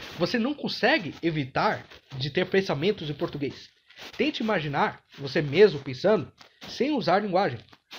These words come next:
Agora, há uma razão lógica em que russos pensam em russo e americanos pensam em inglês. E eles não pensam em português como você. Independente do lugar em que você nasceu,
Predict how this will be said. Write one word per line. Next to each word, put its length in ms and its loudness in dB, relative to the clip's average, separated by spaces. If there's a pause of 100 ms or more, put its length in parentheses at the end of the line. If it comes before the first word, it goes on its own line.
Agora, 360 2 (320)
há 80 4
uma 120 0
razão 460 2
lógica 560 0
em 100 -6
que 320 -6
russos 380 2
pensam 360 2
em 40 8
russo 440 -2 (360)
e 40 4
americanos 520 2
pensam 280 -2
em 40 -2
inglês. 400 0 (320)
E 120 2
eles 200 -2
não 120 0
pensam 580 0
em 100 -6
português 600 -4
como 200 -4
você. 380 2 (500)
Independente 600 -2
do 120 -4
lugar 540 -2
em 60 -16
que 140 -10
você 240 -4
nasceu, 340 -2